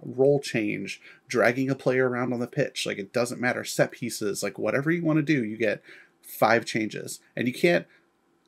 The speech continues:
upload set pieces. That doesn't count as one of the changes, right? You'd have to go in. One of your changes might be left corners are near post, right? That counts as your change, right? So it's minimum, like,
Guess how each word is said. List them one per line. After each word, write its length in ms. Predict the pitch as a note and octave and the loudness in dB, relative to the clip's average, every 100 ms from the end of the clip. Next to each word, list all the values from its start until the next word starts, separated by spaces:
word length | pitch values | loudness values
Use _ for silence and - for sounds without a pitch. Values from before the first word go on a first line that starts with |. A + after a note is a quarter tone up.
| _ - | _ 2
upload 460 | D3 D3 C3 A#2+ G#2 | 2 4 6 6 4
set 240 | - - | 2 2
pieces. 460 | - G2+ - G#2+ A2+ | 2 -6 -4 -4 2
That 180 | B2+ B2 | 2 2
doesn't 320 | A#2+ A#2 G2 | 0 -2 -6
count 320 | - B2 A#2 | -2 -2 0
as 140 | A2 | -4
one 100 | G#2 | -4
of 140 | G2+ G2 | -6 -8
the 60 | |
changes, 440 | - G#2 G#2 G2+ A2+ | -10 -8 -6 -4 0
right? 120 | A#2 | 0
You'd 100 | A#2+ | 2
have 160 | B2 - | 0 0
to 80 | |
go 260 | A2 A2+ G#2+ | -2 0 0
in. 400 | A#2+ G#2+ G#2 G#2+ | 0 -2 -4 -2
One 180 | A2+ B2+ | 0 0
of 120 | A2 | 0
your 100 | A2 | -4
changes 540 | G#2+ - A#2 G#2+ G2 | -4 -2 -2 -2 -4
might 200 | A2 G2+ | -4 -6
be 260 | A#2 A2 G2+ - - - | -6 -6 -6 -10 -16 -6
left 400 | A#2+ A2+ - - | 2 2 2 -8
corners 480 | - A#2 A2 G#2+ - | 0 2 2 0 -2
are 200 | A2 G2+ | -2 -2
near 240 | G#2 G2+ | -4 -6
post, 520 | - B2 - - - _ _ _ _ _ - | -4 -4 -4 -10 -12 _ _ _ _ _ -2
right? 280 | G#2+ A2+ - - | 0 0 -4 -2
That 220 | A2 A2 | 0 0
counts 280 | B2 G#2+ A2+ | -4 -4 -4
as 140 | G2+ | -4
your 140 | G#2+ G2 | -4 0
change, 480 | A#2 G2+ G#2+ - | 0 0 -4 -6
right? 200 | G2+ A2 | -4 -4
So 180 | - G#2+ | 0 0
it's 200 | F#2+ - - - - | 0 -4 -14 -12 -2
minimum, 680 | A#2+ C3 C#3 C#3+ D3 D3+ - _ _ _ _ - - | 2 4 4 2 2 2 0 _ _ _ _ -16 0
like, 360 | B2 G#2 - | 2 2 -2